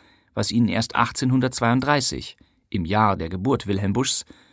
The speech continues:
durch die Regierung von Hannover untersagt werden sollte.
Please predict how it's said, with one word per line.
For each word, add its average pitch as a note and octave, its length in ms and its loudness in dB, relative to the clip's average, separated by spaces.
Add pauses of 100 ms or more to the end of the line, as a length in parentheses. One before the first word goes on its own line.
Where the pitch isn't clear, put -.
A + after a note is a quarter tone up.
(200)
durch D3 140 0
die D#3+ 120 0
Regierung A#2+ 360 2
von G#2+ 180 0
Hannover G2 360 0
untersagt A#2+ 500 0
werden D2 200 -6
sollte. - 400 -10